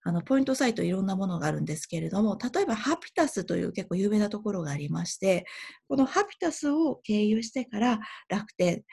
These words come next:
に、えーと、こう、まあ、なんて言うんでしょう、こう、繊維、あの、飛ぶだけで、ハピタスポイントも手に入って、楽天ポイントも手に入る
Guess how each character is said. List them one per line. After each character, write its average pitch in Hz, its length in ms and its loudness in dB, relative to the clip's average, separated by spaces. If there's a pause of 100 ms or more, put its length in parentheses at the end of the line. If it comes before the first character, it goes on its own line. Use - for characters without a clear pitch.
(300)
に、 294 320 2
え 165 200 0
ー 160 60 -4
と、 165 120 -8
こ - 580 -6
う、 - 40 -20 (560)
ま 190 80 -2
あ、 - 20 0
な 165 120 -2
ん - 40 -6
て - 80 -8
言 - 60 -4
う - 20 -14
ん - 0 -
で - 60 -6
し - 100 -8
ょ - 40 -10
う、 - 60 -16 (140)
こ - 100 -8
う、 175 40 -4
繊 233 180 2
維、 156 260 -2
あ 160 120 -2
の、 156 100 -4
飛 208 160 0
ぶ 247 100 2
だ 247 120 0
け 247 180 0
で、 170 260 4 (300)
ハ 226 140 -2
ピ - 100 -10
タ 339 140 0
ス - 140 -4
ポ 339 160 2
イ 311 40 2
ン 311 40 -4
ト 214 160 -2
も 208 120 0
手 233 160 0
に 220 140 2
入 208 220 0
っ 208 60 -10 (120)
て、 294 200 2 (120)
楽 214 200 2
天 196 200 0
ポ 202 180 -2
イ 190 40 0
ン 190 40 -4
ト 156 140 -2
も 147 80 -2
手 160 160 2
に 165 100 0
入 160 260 -2
る - 200 -6